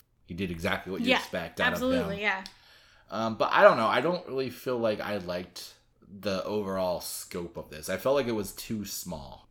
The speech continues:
Speaker 2: I thought it was hilarious, as usual. Um, and even the kid who plays Ryan Reynolds' younger self, it, like, has, like, a di-, big burn. <laughs> Like, he, like,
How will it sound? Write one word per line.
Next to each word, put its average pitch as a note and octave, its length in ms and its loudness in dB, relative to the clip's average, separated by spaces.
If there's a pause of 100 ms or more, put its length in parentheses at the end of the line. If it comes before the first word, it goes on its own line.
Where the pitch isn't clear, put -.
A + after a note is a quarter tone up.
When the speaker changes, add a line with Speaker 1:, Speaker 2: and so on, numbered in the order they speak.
(140)
Speaker 2:
I B3 180 2
thought B3+ 160 2
it A3 60 -8
was A3+ 360 -8 (340)
hilarious, C4+ 760 0 (120)
as A3+ 200 -8
usual. A#3 720 -2
Um, G3+ 300 -6
and A3+ 140 -6
even A3+ 500 -4
the G#3 380 -4 (120)
kid A3 180 -6
who G#3+ 120 -4
plays G3+ 580 -10
Ryan G3 220 -6
Reynolds' G3+ 240 -12
younger G3+ 220 -10
self, G3+ 340 -8 (380)
it, G#3 80 -14
like, G#3 220 -8 (680)
has, G3 340 -8
like, G3 180 -8
a G3+ 60 -6
di-, G3+ 280 -10
big G3+ 240 -6
burn. G3+ 500 -6
<laughs> - 160 -6
Like, C4+ 200 0
he, B3+ 180 2
like, B3+ 340 -2